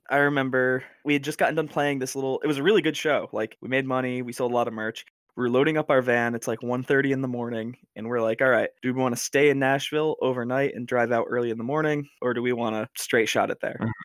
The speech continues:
Speaker 1: And I think we decided we were gonna straight shot it, but as we were, like, finishing packing up our van, this old homeless looking dude comes up to us holding, like, a little puppy. It's, like, adorable, and it's sleeping in his arms.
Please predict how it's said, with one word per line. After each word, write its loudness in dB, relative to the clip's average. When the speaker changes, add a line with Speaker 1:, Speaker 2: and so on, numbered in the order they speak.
Speaker 1:
And 4
I 4
think 0
we 0
decided 2
we 0
were 0
gonna -4
straight -4
shot -6
it, -6
but -4
as 0
we 0
were, 4
like, 0
finishing -6
packing -6
up -8
our -2
van, -6
this 0
old 4
homeless -2
looking -4
dude -6
comes -6
up -2
to -4
us -2
holding, 0
like, 0
a -2
little 2
puppy. -2
It's, 0
like, 2
adorable, 4
and -4
it's -4
sleeping 0
in -2
his -2
arms. -4